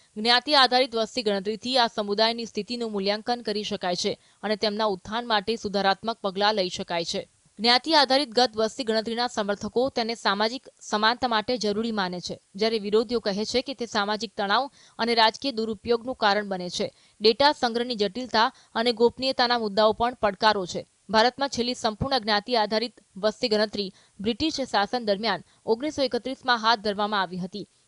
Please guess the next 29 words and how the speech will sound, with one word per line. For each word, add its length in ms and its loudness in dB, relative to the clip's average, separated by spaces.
આ 100 4
એ 120 4
જ 100 -4
વસ્તી 300 -2
ગણતરી 320 -2
હતી, 260 -4
જેમાં 300 -2
પહેલી 380 -4
અને 180 0
છેલ્લી 340 0
વખત 240 -2
બધી 240 0
જ્ઞાતિ 400 0
આધારિતોનો 580 0
વિગતવાર 420 6
ડેટા 300 4
એકત્રિત 400 -4
કરવામાં 400 0
આવ્યો 220 -4
હતો. 160 -2
આ 140 0
પછી 320 4
ઓગણીસો 320 -4
એકતાલીસની 640 0
વસ્તી 260 -2
ગણતરી 320 -2
હાથ 240 0
ધરવામાં 360 0
આવી, 200 -6